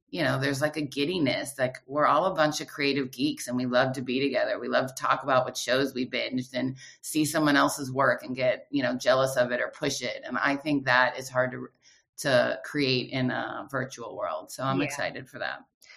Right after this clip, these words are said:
Speaker 2: For sure. I am excited for that too. Um, so,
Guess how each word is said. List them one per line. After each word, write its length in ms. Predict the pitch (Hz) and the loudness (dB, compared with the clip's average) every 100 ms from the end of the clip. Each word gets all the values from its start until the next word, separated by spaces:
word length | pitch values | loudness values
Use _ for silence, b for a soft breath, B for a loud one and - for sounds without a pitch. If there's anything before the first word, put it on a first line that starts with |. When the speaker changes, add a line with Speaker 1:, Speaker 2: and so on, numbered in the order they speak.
| B - | B -12
Speaker 2:
For 120 | 170 | -10
sure. 380 | 170 147 147 175 - | -6 -6 -6 -8 -8
I 260 | 165 175 | -6 -6
am 160 | 170 156 | -8 -12
excited 480 | 139 - 147 147 143 | -16 -12 -10 -10 -10
for 160 | - 139 | -10 -8
that 240 | 127 - | -8 -8
too. 220 | - - 170 _ _ _ | -10 -10 -12 _ _ _
Um, 400 | 196 185 156 143 - B B B B B | 0 0 0 -4 -12 B B B B B
so, 420 | - - 254 220 | -4 4 6 6